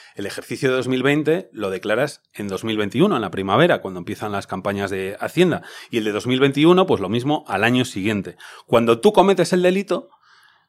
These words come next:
no es cuando transcurre el ejercicio, es cuando presentas la declaración a Hacienda. Y la declaración a Hacienda se presenta en, en dos mil veintiuno. Según lo que hemos visto por las revistas que han sacado fotos en Ibiza, en distintos eventos donde se presentó a la nueva pareja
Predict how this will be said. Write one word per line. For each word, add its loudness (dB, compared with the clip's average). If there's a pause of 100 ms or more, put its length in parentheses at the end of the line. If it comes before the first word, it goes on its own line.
(100)
no 6
es 6
cuando 0
transcurre -2
el -2
ejercicio, -2
es -6
cuando 0
presentas 2
la 4
declaración -4
a -6
Hacienda. -12
Y -10
la 0
declaración -6
a 2
Hacienda 0
se -6
presenta -2 (560)
en, -2
en -2
dos -2
mil 0
veintiuno. -2 (460)
Según 0
lo 6
que 4
hemos 8
visto 4
por 6
las 4
revistas 2
que -4
han -2
sacado 2
fotos 0
en -2
Ibiza, 0
en -6
distintos -2
eventos 2
donde -2
se -8
presentó 0
a 6
la 0
nueva 2
pareja -2